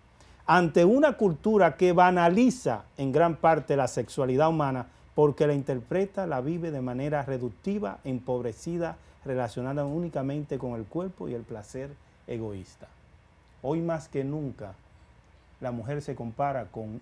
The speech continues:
una cerveza. "Bum, bum, mami, mami, qué buena tú estás como cerveza". ¿Sabe lo que uno hace con una cerveza? Uno se la toma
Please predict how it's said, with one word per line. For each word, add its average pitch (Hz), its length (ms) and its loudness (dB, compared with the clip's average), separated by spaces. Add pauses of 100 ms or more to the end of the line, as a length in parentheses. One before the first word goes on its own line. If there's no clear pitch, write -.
una 143 320 -8
cerveza. 101 640 -14 (720)
"Bum, 113 260 -8
bum, 151 320 -8
mami, 123 240 -10
mami, 135 460 -8 (160)
qué 117 80 -14
buena 120 420 -8
tú 113 140 -18
estás 127 320 -8
como 113 220 -12
cerveza". 101 540 -16 (440)
¿Sabe 139 240 -4
lo 151 120 -6
que 160 60 -8
uno 160 140 -2
hace 151 200 -6
con 139 140 -8
una 143 140 -6
cerveza? 139 400 -10
Uno 131 180 -8
se 123 160 -12
la 107 140 -10
toma 156 380 -8